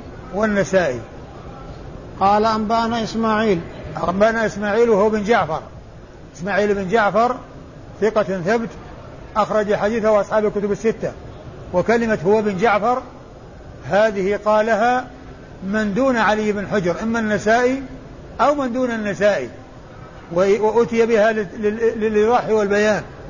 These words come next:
Speaker 1: وإن-، و-، و-، وأتي بكلمة هو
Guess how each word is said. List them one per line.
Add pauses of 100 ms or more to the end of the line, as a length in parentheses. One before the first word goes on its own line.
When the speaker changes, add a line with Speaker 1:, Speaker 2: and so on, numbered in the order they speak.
(1000)
Speaker 1:
وإن-،
و-،
و-، (160)
وأتي
بكلمة
هو